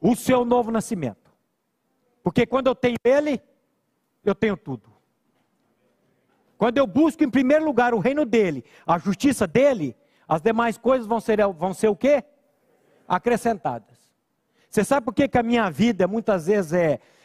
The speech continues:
é sem alegria e é com murmuração? Porque eu quero buscar as coisas e acrescentar a Deus. E eu acho que se a minha é assim,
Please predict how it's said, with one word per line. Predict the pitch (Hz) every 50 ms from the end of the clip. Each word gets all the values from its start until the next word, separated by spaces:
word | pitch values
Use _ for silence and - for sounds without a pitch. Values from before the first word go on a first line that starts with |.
| _ _
é | - 160 170
sem | - - - 214 214 214
alegria | 208 196 190 175 135 - 220 262 262 233 196
e | 185 185
é | 185
com | - 190 190
murmuração? | 190 180 175 165 160 151 - - 240 262 254 202 _ - - -
Porque | - 175 - 233
eu | 220 -
quero | - 247 247 247 220
buscar | 170 208 214 196 - - - 247 254
as | 214 -
coisas | - - 247 254 254 214
e | 240 247
acrescentar | 240 - 240 226 - 240 233 208 - 240 226
a | 220
Deus. | 170 156 147 131 117 _ _ _ _ _
E | - 196
eu | 202 214
acho | 226 233 - -
que | 254 220
se | - - 240
a | 220
minha | 214 220 233 240 233 220
é |
assim, | 190 - - 247 254 254 208